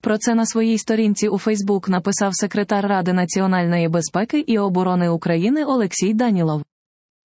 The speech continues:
Коли мета російського агресора залишається незмінною, знищення України, ініціативи мирного врегулювання, що звучать останнім часом,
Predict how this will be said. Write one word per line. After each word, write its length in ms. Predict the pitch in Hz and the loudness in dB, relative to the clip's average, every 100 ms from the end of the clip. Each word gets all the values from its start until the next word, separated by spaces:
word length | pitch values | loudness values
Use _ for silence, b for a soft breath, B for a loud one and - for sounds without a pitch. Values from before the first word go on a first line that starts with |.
| _ | _
Коли 240 | - 220 226 | -2 0 2
мета 280 | 226 226 | 0 0
російського 560 | 220 214 226 208 214 208 | 0 0 -2 -2 0 0
агресора 680 | 208 214 220 208 - 190 180 | 0 0 0 0 0 0 0
залишається 720 | 190 190 185 202 185 170 180 | 0 0 0 0 0 0 0
незмінною, 680 | 170 165 165 160 196 294 294 | 0 2 2 2 2 0 0
знищення 600 | 202 202 214 - 202 190 190 | 0 0 0 0 0 2 0
України, 680 | 185 185 165 165 202 285 - | 0 0 0 2 0 0 0
ініціативи 720 | 220 220 - 214 208 214 208 | 2 2 0 -2 0 0 2
мирного 460 | 202 185 175 180 | 2 2 2 2
врегулювання, 800 | 165 170 165 160 160 170 220 285 269 | 2 0 2 0 0 2 2 0 -4
що 260 | - - 226 | -8 -4 -2
звучать 440 | 226 226 214 185 | 0 0 -2 0
останнім 560 | 202 - 180 170 165 165 | -2 0 0 2 2 0
часом, 460 | 185 208 - 311 | 0 0 0 -2